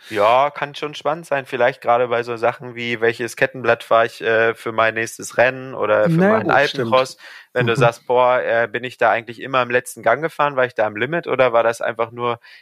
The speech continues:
Speaker 1: ich hab mich schlecht gefühlt und dachte, ich wär schon im letzten Gang, obwohl ich im
Speaker 2: Mhm.
Speaker 1: vorletzten war.“ Kann ja auch sein. Äh, mal blöd in die Tüte gesprochen. Also das ist schon cool, ähm, aber ist natürlich voll die Spielerei. Ähm, und die Schaltung funktioniert halt auch ohne App.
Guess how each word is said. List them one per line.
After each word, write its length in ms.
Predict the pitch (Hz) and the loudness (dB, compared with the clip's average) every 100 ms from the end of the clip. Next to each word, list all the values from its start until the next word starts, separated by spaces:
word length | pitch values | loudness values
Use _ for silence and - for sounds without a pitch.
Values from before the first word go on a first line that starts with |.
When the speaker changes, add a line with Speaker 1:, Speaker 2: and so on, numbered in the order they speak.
| - | -8
Speaker 1:
ich 160 | 120 | 0
hab 140 | 127 131 | 0 0
mich 120 | - | -2
schlecht 280 | 127 123 - | 0 0 -4
gefühlt 320 | - 127 120 | -6 -4 -2
und 140 | 113 | 2
dachte, 280 | 120 120 110 | 0 0 -10
ich 140 | 95 | -8
wär 100 | 95 | -6
schon 200 | 95 104 | -6 -6
im 60 | 95 | -6
letzten 340 | 98 - - | -6 -6 -6
Gang, 220 | 98 98 92 - | -4 -4 -4 -16
obwohl 260 | 98 107 | -4 -2
ich 80 | 127 | -2
im 60 | 107 | 0
Speaker 2:
Mhm. 40 | |
Speaker 1:
vorletzten 440 | 107 104 95 - 92 | 2 2 0 -6 -12
war.“ 140 | - | -8
Kann 140 | - 101 | -2 0
ja 80 | 98 | 0
auch 120 | 98 | -2
sein. 220 | - - - - - - - - | -8 -14 -16 -20 -18 -16 -18 -6
Äh, 260 | - 185 156 | 2 2 2
mal 220 | 101 95 95 | -4 -8 -10
blöd 200 | - 135 107 | -8 -6 -4
in 100 | 101 | -6
die 100 | - | -8
Tüte 240 | 107 104 | -6 -4
gesprochen. 240 | 98 110 | 0 2
Also 160 | 104 113 | 2 4
das 160 | 143 131 | 2 0
ist 100 | - | 0
schon 240 | 139 143 - | 0 0 -2
cool, 380 | 131 131 131 131 _ | 2 2 0 -4 _
ähm, 480 | 87 107 113 110 107 - | 0 2 2 -2 -8 -2
aber 280 | 107 107 | 2 2
ist 140 | 101 - | 0 -4
natürlich 360 | 110 107 104 | -12 -12 -12
voll 200 | - 104 | -8 -6
die 80 | 101 | -6
Spielerei. 640 | - - 98 95 98 104 - _ _ _ _ _ | -10 -10 -6 -2 0 -2 -6 _ _ _ _ _
Ähm, 400 | 104 95 92 92 _ | -6 -6 -8 -12 _
und 400 | 123 139 - - | 0 0 -4 -8
die 120 | 127 | -6
Schaltung 420 | - 110 107 123 117 | 2 2 2 -2 -8
funktioniert 640 | 113 107 107 104 107 - | -10 -10 -8 -2 -2 0
halt 200 | 110 - | 0 2
auch 280 | 95 107 - | 0 0 0
ohne 300 | 117 120 110 | 0 2 2
App. 240 | 82 - | 0 -2